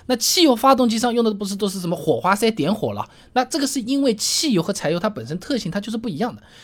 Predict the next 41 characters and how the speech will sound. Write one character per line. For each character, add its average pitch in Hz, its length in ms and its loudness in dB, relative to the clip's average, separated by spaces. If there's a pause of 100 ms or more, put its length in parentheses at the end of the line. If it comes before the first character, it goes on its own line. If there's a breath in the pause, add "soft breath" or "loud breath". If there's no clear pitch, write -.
(100)
石 247 300 0
油 240 140 6
知 233 140 -4
识 226 120 -2
期 202 160 -2
刊 190 120 2
上 180 100 -2
面 156 100 -2
有 117 100 -4
论 131 120 -2
文， 117 140 -8 (240 loud breath)
为 330 200 2
什 214 120 2
么 240 60 4
汽 262 240 0
油 240 100 2
机 233 160 -4
一 262 120 -8
定 415 180 0
要 381 120 -2
用 349 100 -2
火 160 180 -2
花 202 120 2
塞？ 349 140 0
上 359 120 0
面 185 100 2
讲 - 140 -4
啊， 113 200 -10 (240 loud breath)
这 311 120 -4
汽 - 440 0
油 147 140 2
的 180 80 -4
自 190 320 -2
燃 135 240 0
点 117 160 -2
啊， - 120 -14
它 170 100 -4
是 170 80 -4
更 208 160 -2
高 185 200 6
的， 214 120 0